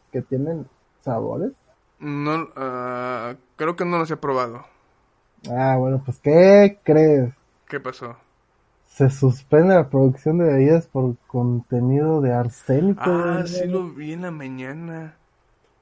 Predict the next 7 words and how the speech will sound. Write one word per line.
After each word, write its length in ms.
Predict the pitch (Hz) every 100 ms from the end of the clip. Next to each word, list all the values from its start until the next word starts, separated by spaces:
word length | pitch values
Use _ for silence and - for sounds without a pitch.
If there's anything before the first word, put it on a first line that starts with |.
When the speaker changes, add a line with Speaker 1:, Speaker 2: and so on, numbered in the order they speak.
| _
Speaker 1:
Una 180 | 151 170
Speaker 2:
Eh, 20 |
fue 100 | 165
Speaker 1:
investigación 760 | 139 170 135 135 131 - 151 165
de 160 | 165 156
Consumer 800 | - 135 123 - - 233 185
Reports 920 | 123 120 131 - - 131 113 147 -